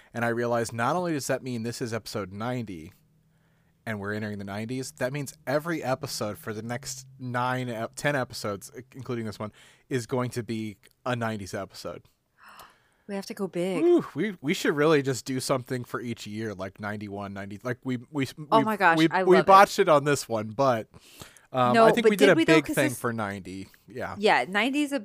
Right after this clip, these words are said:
Speaker 2: big one. I think I, I'm totally in agreement. Ninety-one, ninety-two. No, we'll figure something. Either best movie, best
Speaker 1: Mm-hmm.
Speaker 2: artist, best crazy
Speaker 1: Mm.
Speaker 2: political snafu.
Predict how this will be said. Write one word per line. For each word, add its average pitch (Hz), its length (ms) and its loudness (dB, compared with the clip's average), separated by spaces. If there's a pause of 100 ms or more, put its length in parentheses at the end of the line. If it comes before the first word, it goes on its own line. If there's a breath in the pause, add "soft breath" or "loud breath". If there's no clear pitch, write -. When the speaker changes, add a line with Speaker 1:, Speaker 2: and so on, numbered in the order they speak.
(140)
Speaker 2:
big 180 220 0
one. 165 220 -4
I 196 160 2
think 240 220 -6
I, 175 220 0
I'm 180 160 -6
totally 185 400 -2
in 175 80 -2
agreement. 156 400 -6
Ninety-one, 160 640 -6 (140)
ninety-two. 156 680 -6
No, - 120 -14
we'll 185 100 -10
figure 196 240 -4
something. 175 240 -4
Either 175 160 2
best 175 260 0
movie, 196 440 -2 (280 soft breath)
best 185 220 2
Speaker 1:
Mm-hmm. - 100 -4
Speaker 2:
artist, 175 520 2
best 170 460 0 (420 soft breath)
crazy 196 500 0
Speaker 1:
Mm. 190 60 -12
Speaker 2:
political 175 800 -4
snafu. 165 1040 -4